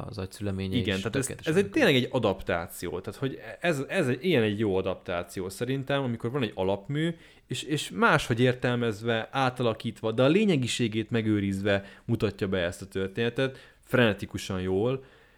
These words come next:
Speaker 2: Ö,
Speaker 1: Nagyon jó.
Speaker 2: velem feltörölte a padlót a Jojo Rabbit, ö, szenzációs film. Ö, mindenkinek csak ajánlani tudom.
Speaker 1: Személy szerint, ö,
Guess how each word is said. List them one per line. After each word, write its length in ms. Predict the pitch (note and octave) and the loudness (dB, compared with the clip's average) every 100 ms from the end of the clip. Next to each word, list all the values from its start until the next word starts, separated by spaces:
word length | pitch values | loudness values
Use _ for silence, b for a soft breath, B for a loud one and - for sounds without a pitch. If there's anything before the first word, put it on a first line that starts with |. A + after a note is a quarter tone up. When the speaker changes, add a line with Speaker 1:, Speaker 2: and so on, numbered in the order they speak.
| B | B
Speaker 2:
Ö, 200 | G#2 G#2 G2 | -2 2 2
Speaker 1:
Nagyon 260 | G2 F#2+ | 2 -2
jó. 220 | F#2+ F#2 F#2+ - C3+ A#2+ | -4 -6 -8 -14 -12 -2
Speaker 2:
velem 340 | B2+ C3 B2+ | 2 4 4
feltörölte 680 | B2 C3+ B2 G#2+ G#2+ G#2 G2 | 2 4 4 4 2 2 2
a 80 | G2+ | -2
padlót 340 | G2+ G#2+ G#2 G2+ | 0 0 0 -2
a 60 | G2 | -2
Jojo 240 | G#2+ G#2 | -2 0
Rabbit, 520 | G#2 G#2+ A#2+ - - - | 0 2 2 0 -10 -8
ö, 320 | A#2+ A2 G#2+ | -4 -2 -2
szenzációs 800 | G2+ - G#2+ G2 F#2+ - F#2 F#2+ | -4 0 0 2 -2 -2 -6 -6
film. 400 | - G2+ G2+ G#2+ G#2+ B B B B B | -6 -4 -2 -2 -6 B B B B B
Ö, 380 | - A2+ G#2+ G#2 G2 | -8 -4 -2 -2 -2
mindenkinek 640 | A2 A#2 G2+ F#2 G2 F#2 - | 0 0 2 0 -2 -4 -2
csak 240 | A#2+ - | -2 0
ajánlani 340 | F#2 F2 F2 | -2 -4 -4
tudom. 340 | F#2 - F#2+ F#2+ - | -6 -6 -6 -8 -10
Speaker 1:
Személy 340 | - C3+ C3+ | -4 0 0
szerint, 520 | B2 A#2 G#2+ A2 A2 | 0 0 0 0 -4
ö, 320 | - G#2 G2+ | -4 -2 0